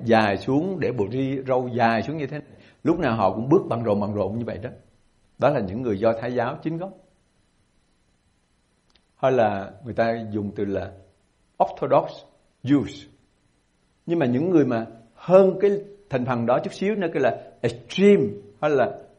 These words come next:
ultra Orthodox Jews, là những người này quá khích. Họ đưa ra những luật lệ rất là khó khăn. Ví dụ cái điện, cửa hàng điện thoại đó bị đốt cháy, lý do là cái ông chủ đó, ổng không có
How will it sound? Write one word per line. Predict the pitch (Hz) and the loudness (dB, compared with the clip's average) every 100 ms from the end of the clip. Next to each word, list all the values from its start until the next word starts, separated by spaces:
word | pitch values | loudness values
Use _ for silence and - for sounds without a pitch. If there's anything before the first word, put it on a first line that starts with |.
| _ 156 | _ 0
ultra | 185 170 175 151 139 - - | 0 4 6 6 4 -2 -4
Orthodox | - - 135 160 - - _ _ | -4 -6 0 0 0 -16 _ _
Jews, | 131 143 101 - - | 0 0 -2 -14 -4
là | 117 | -2
những | 131 | 0
người | 185 | 0
này | 143 113 | -2 4
quá | 185 233 | 4 4
khích. | 262 - - _ - | -2 -4 -14 _ 0
Họ | 131 | 8
đưa | 156 | 8
ra | 202 | 8
những | 165 170 | 4 0
luật | 180 147 | -2 2
lệ | 120 | 2
rất | 123 247 | 4 2
là | 202 | 0
khó | - 233 254 262 | 0 0 0 -4
khăn. | 240 226 - _ _ _ _ _ _ | -10 -12 -16 _ _ _ _ _ _
Ví | 220 | 2
dụ | 208 147 | 4 4
cái | - | 2
điện, | 151 135 135 | 2 -2 0
cửa | 135 | 2
hàng | 165 139 | 2 0
điện | 120 113 | -4 0
thoại | 107 | 0
đó | 139 | 0
bị | 127 | -2
đốt | 113 170 - | -2 -2 0
cháy, | 156 | 0
lý | 208 202 | -2 2
do | 170 | 4
là | 151 117 - - _ | 4 -2 -8 -20 _
cái | 220 208 | 6 6
ông | - - | 4 6
chủ | 143 139 196 226 | 8 10 10 8
đó, | 226 247 - - _ | 4 2 -6 -16 _
ổng | - 123 190 | 2 2 0
không | - 196 185 - | -2 -2 -2 -2
có | 175 190 233 240 | 0 2 0 -2